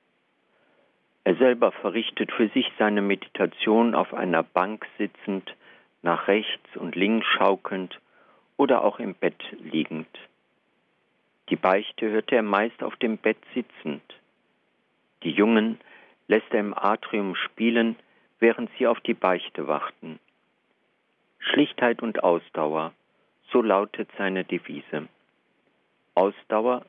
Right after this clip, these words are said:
wird bei Philipp Neri Prinzip, Mittel und Ziel aller Heiligkeit. Ein wichtiges und entscheidendes Mittel, um sich in der Einfachheit und Demut zu üben, ist seiner Meinung nach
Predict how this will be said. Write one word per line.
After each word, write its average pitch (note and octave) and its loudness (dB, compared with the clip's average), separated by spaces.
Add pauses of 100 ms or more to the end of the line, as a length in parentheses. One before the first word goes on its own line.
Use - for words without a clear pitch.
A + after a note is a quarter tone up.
(160)
wird - -8
bei A#2 2
Philipp C3+ -4
Neri A2+ 2 (140)
Prinzip, A#2+ 0 (640)
Mittel B2+ 2 (100)
und C3+ -2 (160)
Ziel A#2 4 (160)
aller G#2+ 2
Heiligkeit. - -6 (2000)
Ein A2 2
wichtiges F#2+ 2
und G2+ -2
entscheidendes G#2 0 (100)
Mittel, G2 0
um F2+ -4
sich - -2
in G2+ 2
der F#2+ 2
Einfachheit - -2
und E2+ -8
Demut G2+ 0 (100)
zu - -2
üben, A#2+ 0 (440)
ist - 0 (100)
seiner C3 2
Meinung A2+ 0
nach G#2 0